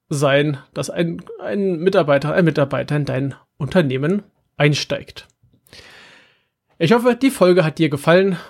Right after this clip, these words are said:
und du kannst mir gerne dein Feedback zukommen lassen, zusammen auch gerne mit Themenvorschlägen. Verbinde dich in LinkedIn mit mir und schreibe mir über diesen Kanal oder schick mir eine E-Mail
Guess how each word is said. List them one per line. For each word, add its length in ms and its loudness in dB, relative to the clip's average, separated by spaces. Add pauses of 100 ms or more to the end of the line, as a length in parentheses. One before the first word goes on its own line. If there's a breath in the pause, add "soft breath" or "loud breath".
(140)
und 100 0
du 60 0
kannst 240 0
mir 100 2
gerne 300 -2
dein 180 2
Feedback 500 -2
zukommen 360 -4
lassen, 400 -4 (180 loud breath)
zusammen 340 0
auch 140 -10
gerne 280 -2
mit 360 -2 (220)
Themenvorschlägen. 920 -2 (640 soft breath)
Verbinde 380 0
dich 360 -4
in 200 2
LinkedIn 460 0
mit 160 2
mir 380 2
und 160 -6
schreibe 380 -2
mir 160 2
über 160 -4
diesen 280 -2
Kanal 540 -4 (560)
oder 380 2
schick 280 -12
mir 140 -4
eine 220 -2
E-Mail 420 -2